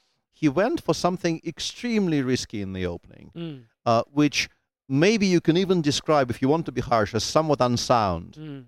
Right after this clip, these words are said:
Speaker 1: in approach. But it gave him a very, very, uh, unbalanced, sharp, difficult to play position against, uh, Yu Yangyi, uh,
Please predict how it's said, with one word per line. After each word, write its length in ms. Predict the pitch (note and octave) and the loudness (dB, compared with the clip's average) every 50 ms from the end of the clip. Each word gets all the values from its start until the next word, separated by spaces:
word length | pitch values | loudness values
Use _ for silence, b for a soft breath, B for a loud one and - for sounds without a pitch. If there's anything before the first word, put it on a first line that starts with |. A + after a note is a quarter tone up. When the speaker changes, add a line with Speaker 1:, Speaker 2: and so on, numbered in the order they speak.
| _ _ | _ _
Speaker 1:
in 120 | G2 G2 | -10 -10
approach. 520 | G2 - - A2+ G#2+ F#2 F2 F2+ - - - _ _ _ _ _ _ _ _ _ | -10 -6 -2 -2 0 0 -2 -4 -8 -12 -20 _ _ _ _ _ _ _ _ _
But 140 | - D#3 - | 0 2 4
it 160 | E3+ D#3+ C3 | 2 0 2
gave 240 | B2 F#3+ G#3+ A#3 F#3+ | 2 2 2 4 4
him 240 | G#3+ G3+ F3+ F3 - _ | 2 2 0 -2 -2 _
a 80 | D3+ C#3+ | -2 -2
very, 560 | A#2+ - _ F#3 G3 G3 G3 F#3 F3 E3+ D#3+ | -2 -4 _ 2 4 4 4 4 4 2 2
very, 540 | C#3 C3 - D3 D3 C#3+ C#3+ C#3+ C3+ C3+ - - - | 0 0 0 0 2 2 2 0 -2 -2 -6 -4 -2
uh, 180 | B2 A#2 - - | 0 0 0 0
unbalanced, 760 | - B2+ A#2 A2+ G#2 C3 B2 A#2 A2+ G#2 G2 G2 F#2+ - - _ _ _ _ - | -4 -4 -4 0 2 2 2 4 2 0 0 -2 -4 -8 -14 _ _ _ _ -6
sharp, 480 | - - - B2 A2+ A2 A2 G#2+ - _ _ _ _ _ _ G#2+ | -4 2 2 4 4 4 2 0 -2 _ _ _ _ _ _ _
difficult 480 | B2 B2+ A2+ C#3+ - B2+ G#2+ - - | 0 0 0 0 -2 -2 -2 -2 -4
to 60 | A#2+ | -10
play 340 | G2+ - A#2+ A#2+ A2+ A2 A2 | -10 -2 0 2 2 2 0
position 440 | - - G#2 A2 A2 - - G2 F2+ | -2 -4 -4 -4 -4 -6 -6 -10 -10
against, 460 | F2+ F2+ F#2 F#2 F#2 F#2 - - - _ _ _ _ _ _ _ _ _ - | -10 -10 -8 -10 -10 -10 -12 -14 -18 _ _ _ _ _ _ _ _ _ -2
uh, 140 | G#2+ G2+ G#2 | 0 0 0
Yu 200 | G2 A#2 A2+ A2 | 2 2 2 2
Yangyi, 440 | G#2+ G#2+ G#2+ A2 G#2+ G2+ F#2+ F#2 F2+ - _ _ _ _ _ _ _ _ | 2 2 0 0 0 -2 -2 -4 -6 -10 _ _ _ _ _ _ _ _
uh, 60 | _ | _